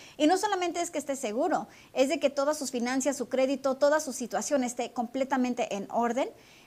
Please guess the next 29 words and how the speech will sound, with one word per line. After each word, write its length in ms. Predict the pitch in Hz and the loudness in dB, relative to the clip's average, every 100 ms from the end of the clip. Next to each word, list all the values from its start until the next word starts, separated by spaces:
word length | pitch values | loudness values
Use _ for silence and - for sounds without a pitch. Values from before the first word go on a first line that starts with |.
| - | -4
Este, 300 | 233 220 247 | -2 0 2
tuve 240 | 330 349 | 6 6
un 180 | 320 330 | 6 6
muy 140 | 330 349 | 6 6
buen 180 | 359 | 4
amigo 400 | 339 277 285 240 233 | 4 6 6 4 2
que 360 | 226 214 208 | 0 2 2
estaba 420 | 240 247 262 269 254 | 2 4 6 6 4
en 380 | 233 233 226 | 2 2 0
el 80 | 226 | -4
proceso 360 | - - 269 330 | -6 -6 -4 -2
de 100 | 294 | -2
comprar 260 | 240 247 262 | -2 -2 0
una 180 | 285 285 | 2 2
casa 220 | 285 349 | 0 2
nueva, 320 | 320 269 339 - - - - | 2 2 0 -4 -20 -20 -10
dio 200 | 233 226 | 2 6
el 80 | 269 | 6
depósito 440 | 294 302 294 285 262 | 4 0 -2 -2 -2
de 100 | 240 | -2
cinco 240 | 247 233 | -2 0
mil 180 | 254 285 | 2 4
dólares 400 | 269 247 262 262 | 6 4 2 0
y 120 | 269 | -2
¿qué 160 | 262 294 | 0 0
crees? 240 | 262 240 | 0 -4
Por 440 | - 247 233 226 226 | -2 0 2 0 -2
ma-, 640 | 262 254 247 262 269 254 247 | 0 2 0 0 -2 -4 4
por 240 | 320 302 | 6 6